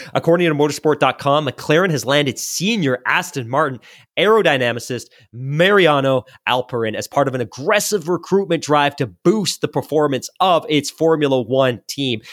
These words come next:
Now, of course, we actually talked a lot about McLaren over the last couple of weeks as they've been making some not insignificant personnel changes in terms of the structure and the leadership of that organization. And I'm gonna kinda quote here from,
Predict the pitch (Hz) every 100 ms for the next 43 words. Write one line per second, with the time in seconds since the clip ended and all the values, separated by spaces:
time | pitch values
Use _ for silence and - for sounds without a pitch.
0 | - - 131 113 - 139 - 165 180 -
1 | - - 143 - 113 120 123 117 135 143
2 | _ _ _ 104 104 117 135 120 110 110
3 | 117 - 127 110 104 131 - 107 123 127
4 | 120 120 - 120 - - - - 131 151
5 | 185 - 170 147 - - 143 101 110 147
6 | 151 156 123 120 _ - 135 - 123 131
7 | - 120 113 107 113 113 127 113 113 110
8 | - - 170 - - 131 117 - 156 147
9 | 131 120 147 151 139 - 120 - 127 127
10 | 110 - 131 123 135 123 123 120 131 131
11 | - 127 123 127 135 175 170 - 143 -
12 | 139 143 120 120 - 127 120